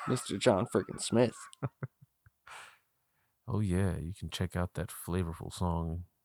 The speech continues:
Speaker 2: "Yours to Keep," from the even more seasoned album, "Songs of the Great Collapse." At the very savory John frickin' Smith dot com. Yes, I had to, I had to keep it going as long as I could.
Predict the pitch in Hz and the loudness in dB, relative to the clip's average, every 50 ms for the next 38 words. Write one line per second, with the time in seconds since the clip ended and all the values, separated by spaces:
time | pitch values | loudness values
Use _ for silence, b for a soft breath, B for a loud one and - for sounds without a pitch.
0 | _ _ _ - - 80 90 92 90 - - - - - - 117 - _ _ B | _ _ _ -6 -2 0 0 0 0 -2 -4 -8 -6 -4 -4 -4 -6 _ _ B
1 | B B B _ _ _ _ _ _ _ _ _ _ _ _ _ _ _ _ _ | B B B _ _ _ _ _ _ _ _ _ _ _ _ _ _ _ _ _
2 | _ - - - - 95 87 80 85 - - 113 101 98 92 87 90 95 98 90 | _ -18 -6 0 0 0 2 2 0 2 2 2 2 2 0 0 2 2 2 0
3 | 82 - - - 113 104 92 85 85 78 76 85 90 90 82 82 - 67 67 71 | 0 -2 -2 2 2 2 2 2 0 0 0 0 0 0 0 -2 -4 -8 -8 -8
4 | 76 80 _ _ _ _ _ _ _ _ _ _ _ _ - - - 95 92 90 | -10 -12 _ _ _ _ _ _ _ _ _ _ _ _ -10 2 4 4 4 4
5 | 85 80 78 80 67 64 - - 87 87 71 - - - 73 76 95 95 73 - | 2 0 -2 -2 -2 -4 -2 0 0 0 0 -2 -6 -6 -2 0 0 0 -2 -4
6 | _ - - - - - _ _ _ _ _ _ _ _ _ _ _ _ _ _ | _ -12 -10 -10 -10 -12 _ _ _ _ _ _ _ _ _ _ _ _ _ _
7 | _ _ _ _ _ _ _ _ _ _ _ _ _ _ _ _ _ _ _ _ | _ _ _ _ _ _ _ _ _ _ _ _ _ _ _ _ _ _ _ _
8 | _ _ _ _ _ _ _ _ _ _ _ 107 98 - _ - 139 57 55 64 | _ _ _ _ _ _ _ _ _ _ _ 2 2 4 _ -4 -4 -4 -2 0
9 | 80 101 107 101 87 73 73 - - - - 101 98 92 78 71 69 69 67 62 | 2 4 4 4 4 2 0 -2 -2 2 4 4 4 4 2 0 -4 -6 -6 -6
10 | 67 78 85 87 87 78 69 62 69 71 - - 87 87 - 62 58 - - - | -6 -2 0 0 0 0 -2 -6 -10 -12 -6 -4 -4 -4 -4 -6 -10 -8 -6 -2
11 | 98 85 73 - _ - 87 64 50 - - - 82 85 82 64 60 73 78 - | -2 -2 -4 -4 _ -4 -4 -4 -4 -8 -4 -2 -2 0 0 -4 -6 -10 -12 -14
12 | _ _ _ _ _ - 110 95 85 - 90 90 92 98 90 95 95 87 - _ | _ _ _ _ _ 6 6 6 6 4 2 4 4 2 0 0 -4 -6 -6 _
13 | _ _ _ - - 92 95 90 90 82 90 - - - 82 - 67 - - 80 | _ _ _ -2 2 2 4 4 2 2 -2 -6 -4 -6 -6 -6 -8 -10 -8 -8
14 | 67 60 64 65 69 78 80 78 71 69 69 73 71 - - - _ _ - - | -8 -8 -10 -10 -10 -10 -8 -8 -8 -6 -6 -8 -8 -10 -12 -12 _ _ -18 -18
15 | - | -18